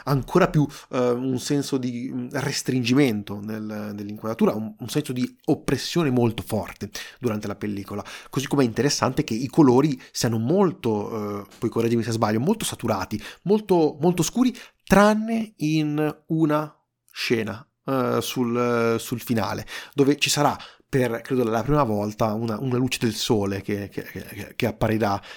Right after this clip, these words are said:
eh, dalle, eh, dalla porta, dalle finestre. Come detto, il film è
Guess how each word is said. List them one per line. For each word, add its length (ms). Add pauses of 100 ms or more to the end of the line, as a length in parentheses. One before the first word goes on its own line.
(140)
eh, 300
dalle, 920
eh, 40
dalla 200
porta, 400
dalle 160
finestre. 500 (320)
Come 160
detto, 380
il 120
film 400
è 200